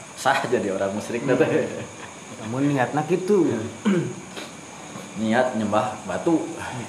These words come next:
Speaker 1: Ka'abadatil ausan, apa bedanya dengan para paganis penyembah berhala? Fal wasitatu la budda minha. Maka wasitoh itu suatu keharusan.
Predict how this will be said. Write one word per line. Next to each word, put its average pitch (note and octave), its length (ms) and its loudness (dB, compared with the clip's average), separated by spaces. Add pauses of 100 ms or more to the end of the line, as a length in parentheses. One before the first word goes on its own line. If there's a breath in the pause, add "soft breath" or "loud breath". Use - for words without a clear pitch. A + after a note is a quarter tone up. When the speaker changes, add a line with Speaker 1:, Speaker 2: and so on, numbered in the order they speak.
(1700)
Speaker 1:
Ka'abadatil F#2+ 720 4
ausan, F2+ 460 0 (140)
apa E2+ 340 -6
bedanya G2+ 400 0
dengan F#2 320 -4 (140)
para F#2 500 -2
paganis F2+ 720 -8 (100)
penyembah E2 600 -10
berhala? D2+ 400 -8 (800)
Fal B2+ 240 6
wasitatu B2+ 680 6
la B2 160 8
budda A2 340 4
minha. F#2+ 440 -2 (260)
Maka A#2+ 480 2
wasitoh G#2 480 2
itu E2 240 -2
suatu - 380 -4
keharusan. - 640 -2